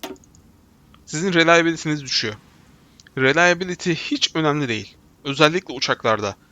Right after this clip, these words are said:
Diğer ekipmanlarda önemli olabilir ama uçaklarda hiç önemli değil. Reliability'den kaybettiğiniz uçak sayısı neredeyse sıfır. Çünkü normal zamanlarda reliability ile ilgili hiçbir şey yapmıyorsunuz. Uçaklar gitmiyor kendi kendine. Sadece savaş sırasında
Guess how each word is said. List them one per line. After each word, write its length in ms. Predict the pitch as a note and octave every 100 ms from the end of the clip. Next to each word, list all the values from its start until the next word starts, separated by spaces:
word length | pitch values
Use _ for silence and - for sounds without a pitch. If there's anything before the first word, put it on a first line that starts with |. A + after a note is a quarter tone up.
| _ _ C#3+
Diğer 220 | D#3 F#3+
ekipmanlarda 600 | C#3+ C3+ D3 C3 A#2 A#2 A#2+
önemli 260 | B2+ C3+
olabilir 320 | C3+ C#3+ D3
ama 140 | D3+ C#3
uçaklarda 540 | D#3 F#3 - D#3 E3
hiç 220 | D#3+ F#3+
önemli 280 | E3+ D3 C3+
değil. 180 | C3 G3+ - - _
Reliability'den 800 | C3 D3 E3+ F3 F3 D#3 C3+ A#2
kaybettiğiniz 580 | - C#3+ D3+ D3 C#3 B2
uçak 300 | B2+ - F3
sayısı 420 | - C3+ B2 D#3 F3 - _ -
neredeyse 360 | C#3+ E3 C#3+
sıfır. 440 | - - - F3+ - _ _
Çünkü 400 | - F#3 F3+ F3 -
normal 440 | C3+ C#3 D3 E3+
zamanlarda 540 | E3 C#3+ C3 B2+ A#2 B2
reliability 580 | B2 C3 C3+ C3+ -
ile 120 | D3+ A#2+
ilgili 360 | B2 B2 A2+
hiçbir 200 | A#2+ -
şey 140 | - A#2
yapmıyorsunuz. 540 | A2 C3+ C3 D#3+ E3
Uçaklar 420 | - - B2 A#2+
gitmiyor 420 | A2+ A2 A#2 C#3+ D3
kendi 240 | D#3 D#3+
kendine. 420 | E3+ D#3+ D#3+ F3 - - -
Sadece 400 | - D#3+ G3 A3
savaş 280 | - E3+ F3
sırasında 520 | D3+ C#3 B2 G#2+